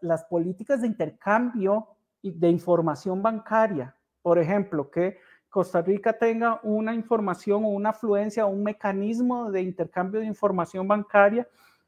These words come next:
entre las entidades o las casas financieras costarricenses con las casas financieras estadounidenses para así mejorar las situaciones de renta global, etcétera, etcétera. Entonces, esto nos está llevando, como quien dice,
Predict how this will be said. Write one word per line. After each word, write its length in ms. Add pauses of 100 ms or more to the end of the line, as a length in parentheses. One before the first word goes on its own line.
entre 340
las 160
entidades 640
o 60
las 160
casas 320
financieras 520
costarricenses 680
con 180
las 120
casas 280
financieras 640
estadounidenses 880 (340)
para 200
así 240
mejorar 420
las 200
situaciones 500
de 80
renta 300
global, 400
etcétera, 480
etcétera. 440 (1040)
Entonces, 520
esto 240
nos 200
está 220
llevando, 400
como 220
quien 200
dice, 460